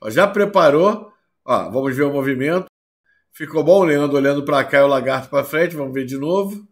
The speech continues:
Perfeito. Aqui tem a marca d'água, mas depois a gente tira, que é fácil. Download, foi.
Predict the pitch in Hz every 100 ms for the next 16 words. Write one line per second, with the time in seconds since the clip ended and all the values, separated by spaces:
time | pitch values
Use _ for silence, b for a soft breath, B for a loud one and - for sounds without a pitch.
0 | _ 147 143 151 175 190 - - - 131
1 | 185 185 175 170 170 170 151 151 160 156
2 | 151 147 147 139 139 139 - 170 180 147
3 | 135 - 151 165 - - _ _ _ _
4 | _ 139 160 151 165 180 170 - _ -
5 | 143 85 -